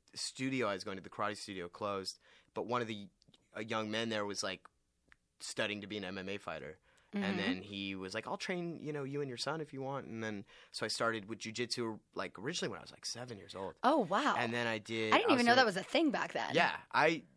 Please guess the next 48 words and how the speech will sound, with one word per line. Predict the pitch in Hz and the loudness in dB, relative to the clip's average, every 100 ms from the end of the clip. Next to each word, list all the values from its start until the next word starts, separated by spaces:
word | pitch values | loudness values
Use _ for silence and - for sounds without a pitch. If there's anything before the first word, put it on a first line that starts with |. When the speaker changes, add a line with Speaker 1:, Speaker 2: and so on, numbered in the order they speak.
| - 69 69 | -20 -14 2
Speaker 1:
I | 113 135 | 4 4
was | 131 123 | 2 -2
a | 127 | -2
very | 110 117 120 117 | 0 2 2 0
early | 113 117 117 110 | 0 2 2 -2
fan | 104 117 110 104 | -4 0 0 0
of | 98 95 | -4 -4
M | 113 | -2
M | 110 107 | 0 0
A | 110 | 0
when | 104 | -2
it | |
was | 101 | -4
called | - 110 98 - | -4 -2 -2 -4
N | 113 | -4
H | 101 - | -4 -6
B, | 104 101 | -4 -4
No | 95 95 | -4 -4
Holds | 92 | -6
Barred. | - 92 76 - _ _ _ _ - | -2 -2 -2 -10 _ _ _ _ -2
And, | - - | 0 4
Speaker 2:
Oh, | 214 | 8
Speaker 1:
uh, | 247 202 330 285 220 | 8 8 6 6 4
Speaker 2:
okay. | 220 196 | 2 4
I | 196 214 | 4 6
didn't | 262 | 6
Speaker 1:
so, | 233 | 4
Speaker 2:
even | 214 | 2
know | 254 247 | 2 2
that. | 185 175 - - | 2 0 -4 -8
Speaker 1:
so | - - 110 104 | -4 0 2 2
I | 117 117 120 117 92 | 4 4 4 2 -2
s-, | - - | -4 -6
studied | - - 170 175 185 | -4 -2 2 2 0
for | 160 | 0
a | 139 | -2
few | 143 | -2
years | 127 123 | -2 -2
then, | 104 104 104 107 - - - _ | 0 0 0 -4 -10 -20 -20 _
and | 113 113 120 | -2 2 2
then | 127 | 4
I | 123 117 117 113 - _ _ - _ | 4 4 2 0 -6 _ _ -20 _
took | - 208 | 0 4
off | 196 | 4
time | - 139 156 | 6 4 4
to | 131 | -4
do | 113 120 123 110 | -4 -2 -2 -2
normal | 117 120 120 117 117 117 | 0 0 2 2 2 0